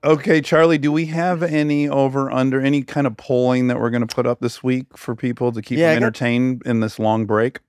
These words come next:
Speaker 2: I got two.
Speaker 1: Oh, wonderful.
Speaker 2: First is McLaren is gonna finish in the bottom five
Speaker 1: Uh,
Speaker 2: teams.
Speaker 1: in Australia? Or
Speaker 2: Uh,
Speaker 1: just
Speaker 2: Constructors' Cup
Speaker 1: Oh.
Speaker 2: season. We've seen two race,
Speaker 1: Mm-hmm.
Speaker 2: two races. They've blown it on both. Are they gonna get out of the,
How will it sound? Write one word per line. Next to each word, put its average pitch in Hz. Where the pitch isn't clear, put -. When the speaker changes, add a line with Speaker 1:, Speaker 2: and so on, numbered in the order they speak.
Speaker 2:
I 135
got 190
two. 139
Speaker 1:
Oh, 110
wonderful. 87
Speaker 2:
First 175
is 143
McLaren 147
is 139
gonna 131
finish 139
in 131
the 123
bottom 117
five 101
Speaker 1:
Uh, 101
Speaker 2:
teams. 117
Speaker 1:
in 113
Australia? 120
Or 127
Speaker 2:
Uh, 127
Speaker 1:
just 127
Speaker 2:
Constructors' 139
Cup -
Speaker 1:
Oh. 117
Speaker 2:
season. 110
We've 98
seen 107
two 156
race, 131
Speaker 1:
Mm-hmm. 101
Speaker 2:
two 151
races. 135
They've 98
blown 113
it 139
on 131
both. 104
Are 104
they 113
gonna 117
get 107
out 104
of 101
the, 92